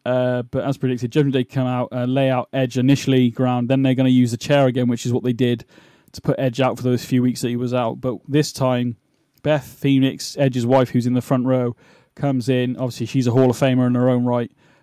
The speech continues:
Um, she manages to grab a chair and doesn't actually swing at anybody, but manages to stop them from doing what they planned to do. And this is actually the first time that I've seen Rhea, 'cause as I said earlier, Rhea tends to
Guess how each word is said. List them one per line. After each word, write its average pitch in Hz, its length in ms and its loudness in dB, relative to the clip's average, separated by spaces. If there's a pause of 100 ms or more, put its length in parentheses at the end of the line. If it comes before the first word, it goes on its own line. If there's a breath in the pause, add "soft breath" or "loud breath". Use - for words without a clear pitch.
(120 soft breath)
Um, 123 280 -4
she 139 160 -2
manages 131 340 0
to 127 100 -2
grab 127 220 0
a 123 60 -4
chair 127 240 -2
and 123 200 -4
doesn't 147 260 0
actually 139 260 -6
swing 151 280 2
at 156 40 2
anybody, 151 340 4
but 135 160 -2
manages 123 360 0
to - 100 -14
stop 135 260 0
them 127 160 0
from 123 380 -2 (1000)
doing 135 240 2
what 127 100 2
they 127 160 -2
planned 123 300 -2
to 127 80 0
do. 123 200 4 (400 loud breath)
And 135 120 -2
this 135 120 0
is 139 60 2
actually 156 300 2
the 139 80 2
first 139 340 0
time 131 300 2
that 123 120 0
I've 123 160 -4
seen 131 280 0
Rhea, 131 400 2
'cause 131 260 2
as 123 80 -6
I - 0 -
said 135 140 2
earlier, 131 400 6
Rhea 131 280 4
tends 127 360 -4
to 123 160 0